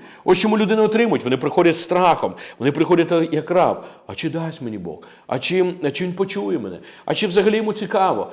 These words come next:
А чи я маю право на те? А я буду принижуватися, я буду умоляти?" Ви знаєте що, послухайте, як людина молиться, і ви узнаєте її мислення. Якщо людина молиться як раб, у неї є рабське мислення. Ви не повинні молитися як раб, ви повинні молитися як вільний.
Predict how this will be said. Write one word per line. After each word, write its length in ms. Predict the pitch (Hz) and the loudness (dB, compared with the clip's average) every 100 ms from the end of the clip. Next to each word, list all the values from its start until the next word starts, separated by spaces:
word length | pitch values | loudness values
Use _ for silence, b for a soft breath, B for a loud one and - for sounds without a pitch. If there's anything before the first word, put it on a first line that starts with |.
| B | B
А 100 | - | -8
чи 160 | 98 127 | -4 -2
я 120 | 160 | 0
маю 260 | 185 208 214 | 2 2 2
право 520 | 202 208 214 220 208 | 2 2 6 4 4
на 120 | 185 | 0
те? 260 | - 95 78 B B | -2 -6 -6 B B
А 80 | 113 | 0
я 200 | 139 202 | 6 6
буду 180 | 214 233 | 6 4
принижуватися, 760 | 214 220 220 233 208 196 - | 4 4 4 4 2 -2 4
я 80 | 202 | 4
буду 200 | 190 202 | 6 6
умоляти?" 500 | 196 196 190 147 113 - B B | 6 6 6 6 2 -4 B B
Ви 40 | |
знаєте 220 | 185 254 247 | 2 4 4
що, 220 | - 170 | 6 6
послухайте, 580 | 170 220 269 269 214 156 | 4 2 4 4 4 4
як 100 | 151 | 2
людина 260 | 147 135 | 2 2
молиться, 480 | 127 165 170 175 208 - - - _ _ _ _ _ | 4 6 6 4 -2 -4 -16 -20 _ _ _ _ _
і 100 | 190 | 0
ви 100 | 196 | 2
узнаєте 500 | 202 139 139 131 139 | 2 2 0 0 2
її 140 | 160 | 2
мислення. 440 | 190 208 - 98 - - _ b b b | 4 2 -2 -8 -12 -20 _ b b b
Якщо 220 | 127 131 202 | -2 4 6
людина 240 | 180 185 | 6 6
молиться 360 | 170 156 127 110 | 6 4 4 0
як 140 | - | 2
раб, 340 | 170 208 208 - | 4 6 6 2
у 80 | 175 | 2
неї 160 | 175 | 6
є 80 | 175 | 8
рабське 440 | 170 175 - - | 6 4 2 2
мислення. 480 | 170 190 - 110 90 - B B | 6 6 6 2 -2 -12 B B
Ви 160 | 101 175 | 2 6
не 100 | 202 | 8
повинні 320 | 185 214 208 | 8 8 8
молитися 360 | 185 156 123 117 | 8 6 6 2
як 140 | 101 | 2
раб, 200 | 101 71 98 | 0 -2 2
ви 120 | 131 | 4
повинні 320 | 143 165 175 | 4 4 6
молитися 320 | 170 185 180 | 6 6 6
як 160 | 170 165 | 2 0
вільний. 360 | 165 202 110 | -2 -2 -4